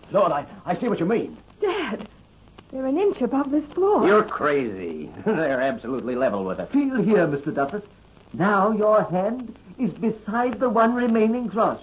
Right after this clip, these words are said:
Speaker 3: Mm, that's funny.
Speaker 2: Yes, it is.
Speaker 3: And none of you are chumps enough to think this slab has risen since we pulled those crosses off, eh?
Speaker 2: But I felt it move.
Speaker 3: Imagination. It's probably always been like this.
Speaker 1: Oh, it couldn't have been, sir.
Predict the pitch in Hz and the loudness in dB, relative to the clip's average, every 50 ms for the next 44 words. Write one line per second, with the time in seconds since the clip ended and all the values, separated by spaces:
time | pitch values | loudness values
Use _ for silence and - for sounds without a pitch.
0 | - - - - - 110 - - 113 139 196 220 175 135 104 110 110 104 - - | -16 -20 -18 -18 -18 -18 -14 -12 -8 -8 -6 -6 -6 -6 -4 -4 -4 -6 -6 -12
1 | - 85 101 117 180 214 349 403 427 440 - 277 - 285 381 403 381 233 202 190 | -14 -12 -10 -10 -6 -4 -4 -4 -4 -4 -4 -4 -2 0 0 0 0 0 -2 -6
2 | - - - - 110 131 131 156 220 285 339 330 302 220 175 208 214 196 156 - | -12 -16 -10 -6 -2 0 2 2 4 2 2 2 2 2 2 2 2 2 0 -2
3 | - 160 185 - - - 139 156 156 156 - 131 123 - 160 180 165 - 117 151 | -2 -2 -2 -2 -2 -2 0 0 0 0 -2 -6 -4 -2 0 0 0 0 -2 -2
4 | 156 156 - 117 135 156 151 123 127 123 107 104 147 156 131 127 113 - 156 156 | -4 -4 -2 0 2 2 2 2 0 -4 -2 -2 -2 -2 -2 -4 -6 -4 -4 -6
5 | - - 131 131 - - 175 160 139 123 120 139 123 107 104 - - - - - | -4 -4 -6 -8 -6 -4 -4 -4 -2 -2 -2 -2 -2 -4 -6 -8 -14 -20 -14 -8
6 | - - 160 - - 92 90 80 - 208 170 202 185 - 175 208 - 403 - - | -2 -2 -2 -2 -2 -8 -12 -6 -2 0 0 0 2 2 2 2 2 2 0 -6
7 | - - - - - - - - 427 494 440 320 - - - - - 440 480 494 | -18 -20 -20 -20 -20 -20 -6 -6 -2 0 0 -2 -2 -6 -8 -2 2 4 6 6
8 | 480 - 311 320 311 - 262 262 254 214 208 190 180 175 196 208 226 208 190 170 | 6 4 4 0 0 0 0 2 2 2 2 2 2 2 4 4 4 2 2 2
9 | 143 160 170 165 160 - - 151 151 139 131 120 143 131 117 110 - - 113 113 | 4 4 2 2 0 0 -2 0 0 0 0 0 0 -2 -2 -4 -8 -8 -6 -6
10 | 107 101 92 87 87 - - - 117 113 - - - 120 135 117 131 107 123 123 | -4 -6 -6 -8 -12 -14 -6 -6 -6 -6 -6 -6 -2 0 0 0 0 -2 -2 0
11 | 127 131 139 139 139 131 120 117 104 90 113 117 113 107 107 113 107 98 - 104 | 2 4 4 4 4 2 0 -2 -2 -2 -4 -4 -2 -2 -2 -2 -2 -2 -4 -6
12 | 98 95 92 - - 127 170 180 165 143 - 143 - 139 139 113 - 127 120 110 | -6 -6 -8 -8 -2 2 2 2 2 0 0 -2 -4 -2 -2 -6 -6 -6 -8 -8
13 | 92 - 113 98 85 | -8 -8 -8 -8 -8